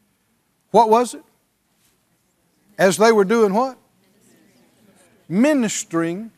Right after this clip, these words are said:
to him. Now, as we said, this word minister, it could be understood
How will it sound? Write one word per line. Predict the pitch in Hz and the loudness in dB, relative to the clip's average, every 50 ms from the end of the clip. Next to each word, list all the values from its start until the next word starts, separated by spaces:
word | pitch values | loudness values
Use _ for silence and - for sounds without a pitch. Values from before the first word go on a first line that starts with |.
| _ _ _ _ _ _ _ _ _ | _ _ _ _ _ _ _ _ _
to | - - 247 247 | -6 -4 -4 -4
him. | 196 180 285 311 254 - - - _ _ _ - - - _ _ 175 135 127 127 _ _ _ _ _ _ _ _ _ _ _ _ _ _ _ _ _ _ _ _ _ _ _ _ _ _ _ | -4 -6 -6 -8 -8 -10 -14 -18 _ _ _ -20 -20 -20 _ _ _ _ _ _ _ _ _ _ _ _ _ _ _ _ _ _ _ _ _ _ _ _ _ _ _ _ _ _ _ _ _
Now, | - 156 202 220 226 220 - - _ _ _ _ _ _ _ _ _ _ _ _ _ _ _ _ _ | -4 -2 0 0 0 -2 -4 -8 _ _ _ _ _ _ _ _ _ _ _ _ _ _ _ _ _
as | - 220 240 190 | 0 0 0 0
we | 190 240 233 | -2 -4 -4
said, | - - 311 339 311 220 | -4 -2 -2 -2 -2 -4
this | 208 247 214 - - | -6 -6 -8 -6 -6
word | 262 262 240 185 165 | -6 -6 -6 -6 -6
minister, | 185 233 294 311 277 220 - - - - 135 151 196 196 _ _ _ _ _ _ _ _ _ _ _ _ _ _ _ _ _ _ _ _ _ _ _ _ _ | -6 -6 -4 -4 -6 -8 -8 -12 -12 -12 -12 -12 -14 -18 _ _ _ _ _ _ _ _ _ _ _ _ _ _ _ _ _ _ _ _ _ _ _ _ _
it | 175 202 202 | -2 -2 0
could | - 269 226 202 | 0 -2 -2 -2
be | 247 247 226 | -2 0 0
understood | 220 220 208 175 156 - - - 233 233 202 170 170 190 175 | 0 -2 -2 -6 -8 -10 -10 -6 -4 -2 -2 -2 -4 -6 -12